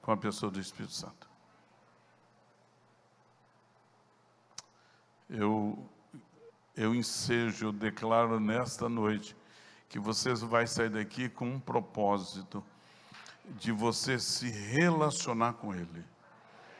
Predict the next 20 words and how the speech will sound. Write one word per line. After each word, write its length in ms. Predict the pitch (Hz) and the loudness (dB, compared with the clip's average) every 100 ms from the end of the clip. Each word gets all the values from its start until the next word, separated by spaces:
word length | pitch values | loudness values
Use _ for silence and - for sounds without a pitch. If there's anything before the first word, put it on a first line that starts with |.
| - - - | -20 -20 -4
E 320 | 117 117 120 | 2 2 2
o 280 | 131 127 120 | -2 0 4
hino 180 | 123 127 | 4 4
mais 380 | 123 131 156 139 | 8 8 8 4
vendido, 440 | 139 127 120 127 | 0 0 0 -2
Benihim, 600 | 117 120 110 104 101 92 - - - _ _ _ _ | 0 2 2 2 0 -2 -10 -20 -20 _ _ _ _
"Bom 440 | - - 110 131 | -18 -10 2 2
dia, 220 | 127 110 | 4 0
Espírito 360 | 104 - 98 90 | 0 -2 -8 -8
Santo." 420 | - 92 - - - _ _ _ _ _ _ _ _ _ _ _ _ _ - - - - - - | -8 -10 -14 -20 -20 _ _ _ _ _ _ _ _ _ _ _ _ _ -20 -20 -20 -18 -16 -4
Irmão, 260 | 117 135 | 4 6
eu 60 | 147 | 6
queria, 260 | 143 135 | 4 4
eu 260 | 135 131 127 | 4 4 -2
sei 180 | 113 135 | 0 -2
que 60 | |
tem 180 | 107 123 104 - | -2 -4 -4 -12
cristão 480 | - 113 107 - 120 | -6 -2 -2 2 2
novo 300 | 113 113 110 | 2 0 0
aqui. 300 | 117 110 104 | -4 -2 -4